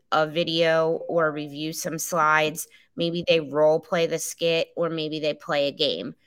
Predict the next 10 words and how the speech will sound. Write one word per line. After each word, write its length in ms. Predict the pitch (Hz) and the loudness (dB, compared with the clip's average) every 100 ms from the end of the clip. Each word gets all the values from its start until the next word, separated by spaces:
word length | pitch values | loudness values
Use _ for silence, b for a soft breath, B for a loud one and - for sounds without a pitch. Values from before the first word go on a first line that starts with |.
| _ | _
So 160 | - 175 | -8 -4
now 260 | 165 156 160 | 0 0 0
we 100 | 165 | 0
have 360 | 151 147 - - | 0 -2 -4 -2
the 420 | 151 143 139 147 _ _ _ _ 156 | 0 0 -2 -6 _ _ _ _ 0
auditory 640 | 156 160 160 175 160 160 | 0 0 -4 -2 2 2
between 480 | 156 151 - 156 139 | -2 -8 -8 -8 -6
podcast 800 | 143 156 135 - 170 143 147 - - | -4 -2 -2 -4 -4 -4 -4 -8 -8
and 140 | 156 | -6
audio, 680 | 110 139 143 139 147 147 147 | -4 -4 -4 0 2 2 0